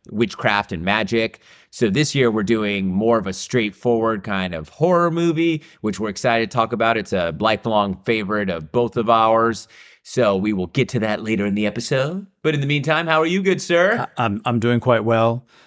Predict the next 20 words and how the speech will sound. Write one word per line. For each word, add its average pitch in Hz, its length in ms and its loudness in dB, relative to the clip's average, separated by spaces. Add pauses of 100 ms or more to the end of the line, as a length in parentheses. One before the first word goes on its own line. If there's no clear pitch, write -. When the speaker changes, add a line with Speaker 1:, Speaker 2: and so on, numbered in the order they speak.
Speaker 2:
Things 113 240 0
are 113 60 -2
going 113 240 2
well. 117 440 4 (120)
Temperature's 110 760 0
at 123 140 0
a 101 60 0
real 117 500 2
sweet 107 540 -4
spot 107 460 0
where 113 180 0
it's 90 160 -4
still 131 340 2
nice 120 380 0
and 123 180 0
warm, 131 460 2 (500)
but 110 140 2
it's - 200 -4
not, 107 480 0
uh, 92 200 0